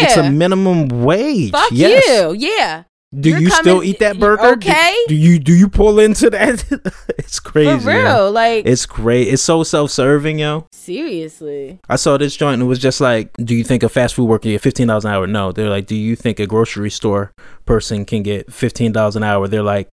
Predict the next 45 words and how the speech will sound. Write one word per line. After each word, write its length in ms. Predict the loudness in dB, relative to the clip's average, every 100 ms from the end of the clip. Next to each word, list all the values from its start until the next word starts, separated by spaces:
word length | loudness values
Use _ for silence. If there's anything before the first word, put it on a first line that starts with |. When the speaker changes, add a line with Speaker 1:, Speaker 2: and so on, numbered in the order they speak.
| -6
Speaker 1:
"No." 360 | -4 -4 -8 _ _
<laughs> 200 | -20 -2
They're, 200 | 0 2 0
and 140 | -2
the 140 | -2 0
person 320 | 0 -2 -4
was 100 | -8
like, 140 | -8
"Do 80 | -6
you 80 | -6
just 160 | -2
have 120 | -2 0
a 60 |
list 320 | 0 0 -2
of 100 | -4
people 240 | -2 -2 -2
you 100 | -2
disrespect?" 880 | -2 -2 -4 -2 -2 -4 -6 -10 -8
<laughs> 140 | -8 -4
Or 120 | -4
Speaker 2:
Y-, 80 | -4
yeah, 720 | -4 -2 0 0 -2 -4 -8 -12 -10
seriously. 800 | -8 -6 -6 -8 -10 -10 -12 -14
But 120 | -12 -8
meanwhile, 460 | -8 -6 -4 -4
these 240 | -4 -6 -6
are 160 | -8
our 140 | -6 -8
essential 500 | -8 -8 -6 -8 -8
workers 600 | -8 -10 -12 -16 -18 -20 _ _ -12
that 80 | -10
have 80 | -6
been 180 | -6 -6
working 480 | -8 -8 -10 -12 -14 _ _
this 160 | -12 -10
whole 260 | -10 -10 -10
time. 440 | -12 -14 -16 -10
Speaker 1:
Exactly. 560 | -6 -2 -2 -2 -6 -8 -12
Speaker 2:
Mm-hmm. 640 | -14 -14 -14 -14 -12 -8 -6
Speaker 1:
Exactly. 500 | -6 -4 -4 -4 -4
Making 260 | -4 -6
sure 160 | -6 -4
you 160 | -4 -4
get 220 | -6 -4
your, 220 | -4 -4